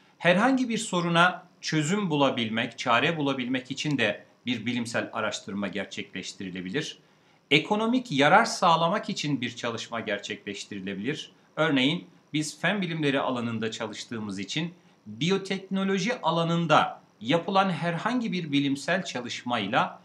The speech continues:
herhangi bir ürün bol miktarda, e, ve ekonomik getirisi yüksek olacak şekilde üretilebilir. E, bunların yanı sıra yeni bir teknoloji,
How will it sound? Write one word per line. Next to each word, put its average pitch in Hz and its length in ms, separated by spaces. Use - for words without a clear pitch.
herhangi 170 640
bir 135 300
ürün 123 420
bol 165 360
miktarda, 113 920
e, 120 240
ve 165 60
ekonomik 165 800
getirisi 143 540
yüksek 180 460
olacak 107 340
şekilde 147 640
üretilebilir. 131 800
E, 127 340
bunların 190 340
yanı 185 220
sıra 160 260
yeni 160 320
bir 165 200
teknoloji, 147 640